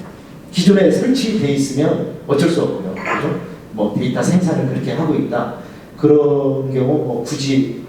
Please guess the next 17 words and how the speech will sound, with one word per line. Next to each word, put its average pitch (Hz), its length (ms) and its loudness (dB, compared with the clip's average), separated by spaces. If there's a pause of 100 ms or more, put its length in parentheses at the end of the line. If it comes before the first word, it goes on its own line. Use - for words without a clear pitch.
안 - 140 -2
바꿔도 143 360 2
되면 - 420 -4 (200)
저랑 127 280 0
한번 127 280 -4
의논해서 123 460 -2
하시고요. - 480 -2 (260)
신규로 214 580 4
하실 202 580 0 (400)
거면 170 360 4 (200)
가능하면 131 440 -4
이걸로 98 320 0
좀 - 140 -4
맞춰달라. - 540 -10 (320)
네, - 300 -6 (360)
그것을 - 240 -12
부탁드리겠습니다. - 800 -12